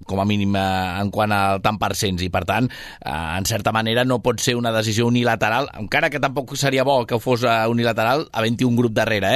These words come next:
eh, de, de suport, però en aquest cas, a sobre, com ell mateix ha deixat clar, vol posar aquest, eh, grau de confiança dels seus companys,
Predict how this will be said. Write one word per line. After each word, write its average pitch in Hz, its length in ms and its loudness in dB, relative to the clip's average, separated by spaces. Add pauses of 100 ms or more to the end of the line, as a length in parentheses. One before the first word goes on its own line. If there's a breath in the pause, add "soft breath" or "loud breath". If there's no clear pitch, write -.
eh, 160 40 -2
de, 107 200 -2
de 104 100 -2
suport, 113 400 2 (200 loud breath)
però 101 120 0
en 92 60 -4
aquest 98 220 -4
cas, 113 200 2
a 117 60 -2
sobre, 120 300 2 (280 loud breath)
com 107 140 0
ell 107 100 2
mateix 104 260 0
ha 107 100 2
deixat 104 260 -2
clar, 113 300 0
vol 113 280 2
posar 123 240 2
aquest, 117 300 -6
eh, 101 560 0
grau 135 240 2
de 139 140 0
confiança 135 800 2
dels 101 280 0
seus 139 400 2
companys, 120 580 0